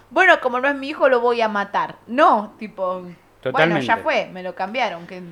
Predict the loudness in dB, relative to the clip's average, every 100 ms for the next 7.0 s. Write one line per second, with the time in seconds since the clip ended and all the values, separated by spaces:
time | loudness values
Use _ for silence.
0 | -12 -6 -6 -6 -10 -10 -12 -12 -16 -20
1 | -10 -6 -2 -2 -4 -8 -10 -12 -12 -10
2 | -14 -16 -18 -18 -20 -20 -4 -2 -2 -6
3 | -6 -4 4 6 8 6 4 -4 -2 -2
4 | 2 2 2 0 0 0 0 0 -2 -4
5 | -6 -8 -8 -8 -2 0 0 0 -2 -6
6 | -4 -4 0 -2 -2 -10 -12 -14 -10